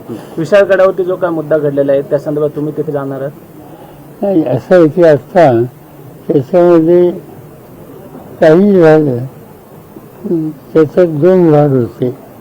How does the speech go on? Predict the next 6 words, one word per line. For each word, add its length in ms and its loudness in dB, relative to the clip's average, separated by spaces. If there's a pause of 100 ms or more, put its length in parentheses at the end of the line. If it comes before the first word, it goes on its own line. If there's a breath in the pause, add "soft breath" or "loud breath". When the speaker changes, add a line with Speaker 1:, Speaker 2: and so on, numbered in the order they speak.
Speaker 2:
एक 180 4
गडाचा 920 4
भाग 220 4 (640)
आणि 220 4
गडाच्या 720 2
खाली 500 2